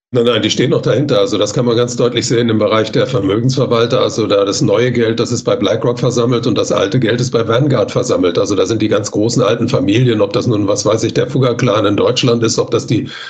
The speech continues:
äh, alten eingesessenen Familien in Amerika sind, die, äh, vor, im, im achtzehnten, neunzehnten, vor allem im neunzehnten Jahrhundert ihr Geld gemacht haben.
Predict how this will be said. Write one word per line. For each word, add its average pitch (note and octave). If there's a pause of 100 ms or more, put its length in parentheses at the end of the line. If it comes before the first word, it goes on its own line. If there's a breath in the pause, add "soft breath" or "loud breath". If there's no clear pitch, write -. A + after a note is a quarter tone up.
(240 loud breath)
äh, -
alten A2
eingesessenen A#2
Familien A#2+
in A2
Amerika A2+
sind, A2+
die, A2
äh, G#2
vor, B2
im, G#2+
im G#2
achtzehnten, A2
neunzehnten, A#2+
vor C3
allem A#2
im G2+
neunzehnten C3
Jahrhundert A2+
ihr A2+
Geld A2+
gemacht A2+
haben. G#2+